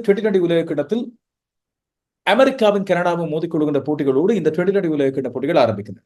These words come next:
ஏழாயிரம் ரசிகர்கள் இருந்து பார்க்கக்கூடிய டலாஸ் கிராண்ட் பிரைரே மைதானத்தில் இடம்பெற போத முதலாவது ட்வென்டி ட்வென்டி சர்வதேச போட்டி இது. இந்த போட்டியை பொறுத்தவரையில் ட்வென்டி ட்வென்டி உலக கிண்ணத்தில் அறிமுகமாகின்ற புதிய இரண்டு நாடுகள் மோதிக்கொள்ள போகின்ற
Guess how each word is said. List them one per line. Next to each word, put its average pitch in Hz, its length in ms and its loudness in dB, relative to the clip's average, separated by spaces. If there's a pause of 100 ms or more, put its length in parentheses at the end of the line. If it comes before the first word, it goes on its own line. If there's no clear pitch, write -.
(840)
ஏழாயிரம் 196 560 6
ரசிகர்கள் 170 460 0
இருந்து 156 280 -4
பார்க்கக்கூடிய 156 600 -2 (100)
டலாஸ் 156 400 2 (260)
கிராண்ட் 190 460 -2
பிரைரே 180 320 2 (100)
மைதானத்தில் 147 480 -2
இடம்பெற 139 360 0
போத 160 280 -2
முதலாவது 196 540 2
ட்வென்டி 185 180 -4
ட்வென்டி 160 220 -6
சர்வதேச 123 460 -4
போட்டி 139 220 -2
இது. - 80 -8 (460)
இந்த 226 200 4
போட்டியை 277 340 2
பொறுத்தவரையில் 160 480 -2 (680)
ட்வென்டி 247 420 4
ட்வென்டி 233 260 -2
உலக 196 320 2
கிண்ணத்தில் 175 320 0
அறிமுகமாகின்ற 170 720 0 (500)
புதிய 226 380 2
இரண்டு 170 260 0
நாடுகள் 147 340 -2 (200)
மோதிக்கொள்ள 185 500 0
போகின்ற 147 240 -2